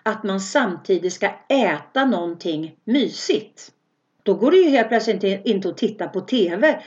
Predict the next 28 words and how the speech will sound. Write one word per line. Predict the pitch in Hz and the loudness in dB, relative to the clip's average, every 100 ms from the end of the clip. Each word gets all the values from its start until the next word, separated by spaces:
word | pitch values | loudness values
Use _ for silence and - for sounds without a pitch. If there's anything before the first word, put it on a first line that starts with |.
| - | -2
utan | 294 226 190 | -2 0 -4
att | 185 - | -6 -4
plocka | 214 208 254 | -4 -2 -2
fram | - 175 | -2 -2
någonting | 233 233 165 | -4 -4 -6
att | 175 | -2
käka. | 349 254 196 403 294 - - - | 0 0 0 -4 -6 -8 -16 -4
Och | 277 | 0
det | 240 | 0
är | - 226 196 | 2 2 2
ju | 202 | 2
en | 254 254 | 2 2
trigger, | 202 160 165 175 214 | 0 -2 -2 -2 0
men | 233 | 0
frågan | 247 294 247 302 | 0 0 2 2
är | 262 | 2
om | 220 214 | 2 2
den | 208 180 196 | 0 0 -4
triggern | 196 175 165 185 196 | -4 -4 -2 -2 -2
då | 190 156 156 - _ | -2 -2 -2 -6 _
gagnar | 170 269 294 190 175 302 427 | -4 0 2 0 0 0 0
dig | 185 151 | -2 -2
överhuvudtaget. | 156 143 160 156 - - - - - - - _ _ _ _ _ _ _ _ _ _ - - - - | -4 -6 -6 -10 -10 -10 -10 -10 -14 -16 -20 _ _ _ _ _ _ _ _ _ _ -20 -20 -20 -4
Det | |
kan | 269 262 | 0 2
också | 220 - 247 | 2 0 0
vara | 262 226 185 185 | 4 4 2 0
att | - 208 196 - | 0 -2 -2 -8